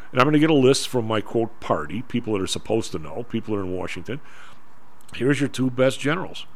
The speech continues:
Okay, then, I'll pick one of them. Or I talk to both of them, and this guy sounds better than this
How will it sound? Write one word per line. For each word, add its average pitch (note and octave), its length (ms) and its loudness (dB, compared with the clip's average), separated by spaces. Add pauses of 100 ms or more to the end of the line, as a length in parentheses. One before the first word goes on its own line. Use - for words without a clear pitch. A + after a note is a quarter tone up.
(460)
Okay, D3 240 2
then, B2 240 0
I'll F2+ 100 -4
pick - 240 0
one E3+ 180 0
of E3 80 0
them. D#2+ 140 -6
Or F#2+ 80 0
I G2+ 80 2
talk A2+ 300 0
to A#2+ 60 2
both A2+ 240 0
of D#3 100 -2
them, F#3 80 -4
and B2 120 -2
this A#2 120 -4
guy B2 160 0
sounds A#2 320 -2
better A2+ 260 2
than B2+ 140 -2
this B2 240 -2